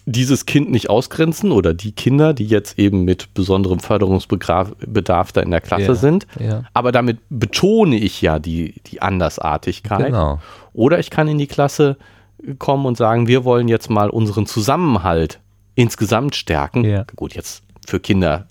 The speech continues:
Speaker 1: angemessen <laughs> formuliert.
Speaker 2: <laughs>
Speaker 1: Ähm, und, und damit, äh, ja, damit die Ausgrenzung versuchen zu verhindern. Hm.
Speaker 2: Mhm.
Speaker 1: Also da kann man sich schon viele Gedanken drüber machen und, äh, viel drüber forschen, was besser funktioniert.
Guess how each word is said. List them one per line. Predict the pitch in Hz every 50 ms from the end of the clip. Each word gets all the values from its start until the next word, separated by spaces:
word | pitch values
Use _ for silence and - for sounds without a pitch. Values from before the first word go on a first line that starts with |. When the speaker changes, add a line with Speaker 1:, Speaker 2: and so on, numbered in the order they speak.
| _
Speaker 1:
angemessen | - - 85 90 85 85 85 87 - - 117 110
<laughs> |
formuliert. | - - 175 156 143 139 156 131 - 117 117 123 - - 135
Speaker 2:
<laughs> | - - 160 - - 147 - - - - - - - 202 202 190 165 156 - _ - -
Speaker 1:
Ähm, | 113 113 113 113 113 113 107 _ - - - _ _ _ _
und, | - 123 113 110 107 - - _
und | - 113 110 98 -
damit, | 104 98 113 127 131 131 123 - - - _ - 107
äh, | 110 110 107 107 101 98 - -
ja, | 113 104 117 107 82 69 - - - -
damit | - 104 92 90 113 110 139 156 120 -
die | 104 -
Ausgrenzung | - 76 78 - - - 76 73 69 - 73 69 67
versuchen | - - 78 71 - 76 - - -
zu | - -
verhindern. | 67 - - 76 73 76 71 67 64 - - - _ _ _ _ _ _ _ _ _ _ _ _ _ _ _ _ _ _ _ _ _ _ _ _ _ _ _
Hm. | - 65 67 65 67 73 _ _ _ _ _ _ _ _ _ _ _ _ _
Speaker 2:
Mhm. | - 113 120 110 104 98 107 135 202
Speaker 1:
Also | - -
da | 120 -
kann | - - - 90
man | 85 87
sich | 87 90 -
schon | - - 98 98 95 95 95 _ _ _ - - -
viele | - - - 170 175 170
Gedanken | - 135 123 104 113 113 117
drüber | 117 117 117 110 113 107
machen | 107 107 - - 120 110
und, | 107 113 113 113 - -
äh, | 120 120 117 117 120 117 104 117 127
viel | - - 185 196 180
drüber | - 170 196 185 165
forschen, | 160 - - 147 135 156 - - 180 151 -
was | 131 135 -
besser | - - 143 - 156 139
funktioniert. | - 151 147 - - 175 180 175 127 95 80